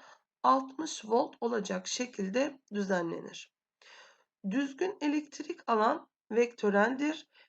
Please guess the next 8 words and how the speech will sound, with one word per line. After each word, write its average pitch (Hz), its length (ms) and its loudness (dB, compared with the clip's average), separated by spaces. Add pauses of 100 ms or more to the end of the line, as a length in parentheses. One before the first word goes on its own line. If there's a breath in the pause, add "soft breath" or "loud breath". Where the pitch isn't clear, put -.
(160 soft breath)
ve 285 200 0
birimini 220 680 2 (160)
volt 277 320 2
bölü 208 200 2
metre 247 340 -2
olduğunu 202 760 0 (100)
zaten 233 440 0
söylemiştik. 185 800 -4